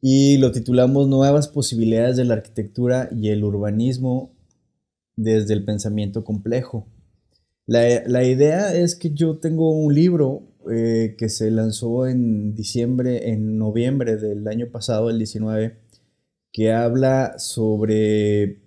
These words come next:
cómo es que la arquitectura se puede abordar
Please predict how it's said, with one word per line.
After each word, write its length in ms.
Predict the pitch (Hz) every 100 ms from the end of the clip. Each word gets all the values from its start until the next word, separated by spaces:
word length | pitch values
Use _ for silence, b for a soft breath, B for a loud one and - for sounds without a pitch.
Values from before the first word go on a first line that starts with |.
| _
cómo 340 | - 131 135 135
es 100 | 127
que 120 | 143
la 80 | 135
arquitectura 520 | 120 - 104 120 117
se 120 | 117
puede 260 | 107 110 117
abordar 800 | 113 110 104 101 107 110 113